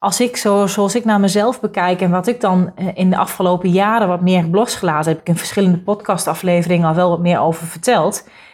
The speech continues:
Ja, het betekende, als ik het ene niet meer wilde en ik had eerst los te laten en meer ruimte te creëren, betekent het ook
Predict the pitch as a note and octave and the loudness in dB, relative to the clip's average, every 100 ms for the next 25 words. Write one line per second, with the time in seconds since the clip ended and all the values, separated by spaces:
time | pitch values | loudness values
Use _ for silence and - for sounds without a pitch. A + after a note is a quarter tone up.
0 | _ - G#3+ - G#3 F#3+ G#3+ B3 D#4+ D#4+ | _ -4 -4 0 0 0 0 2 2 0
1 | F#3 - - F#3 A3 G#3 - A3+ C#4 G#3+ | -2 -2 -6 -4 -2 -2 0 0 2 2
2 | G3 F#3 F3 F3 A#3+ B3 F#3+ G3 G3+ F3+ | 2 2 4 4 4 2 0 0 -2 -2
3 | F#3 F3+ G#3+ D4 - F#3+ F3 F3 F3+ F#3+ | -4 -2 -2 -2 -4 -2 -2 0 2 2
4 | F3+ A3 E4+ - - F#3 F3 F3 E3 E3 | 2 0 -2 -8 -10 -6 0 2 2 2
5 | F3+ C4 - _ _ _ _ _ - - | 2 0 -6 _ _ _ _ _ -20 -20
6 | _ _ _ _ A3 G#3+ C4+ C#4+ G#3+ G3+ | _ _ _ _ -4 0 0 2 0 0
7 | C#4 B3 A#3+ - | 2 2 -2 -12